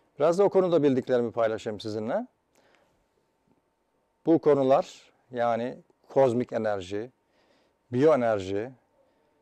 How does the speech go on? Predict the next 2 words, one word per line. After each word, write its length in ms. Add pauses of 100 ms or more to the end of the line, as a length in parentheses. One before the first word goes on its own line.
(220)
Reiki 680 (1800)
gibi 400